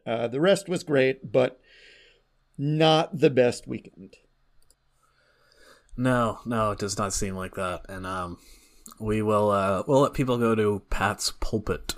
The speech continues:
Speaker 2: uh, for the Patriots talk, um, because I have not much else to say about that game that I barely watched. Uh, but I do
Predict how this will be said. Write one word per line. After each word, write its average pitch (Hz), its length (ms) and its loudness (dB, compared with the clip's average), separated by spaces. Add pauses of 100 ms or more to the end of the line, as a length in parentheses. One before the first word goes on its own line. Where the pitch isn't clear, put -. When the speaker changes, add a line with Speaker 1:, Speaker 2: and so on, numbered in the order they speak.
Speaker 2:
uh, 82 240 -8
for - 160 -12
the 80 80 -8
Patriots 78 460 -6
talk, - 380 -6 (120)
um, 78 440 -8
because 76 240 -12
I 92 140 -8
have 92 340 -8
not 123 240 -4
much 127 160 -2
else 135 240 2
to 135 100 -2
say 139 300 2
about 101 260 -2
that 82 160 -4
game 76 240 -8
that 73 120 -8
I 76 60 -6
barely 73 240 -8
watched. 67 320 -8 (600)
Uh, 135 320 12
but 139 140 6
I 139 80 6
do 156 720 6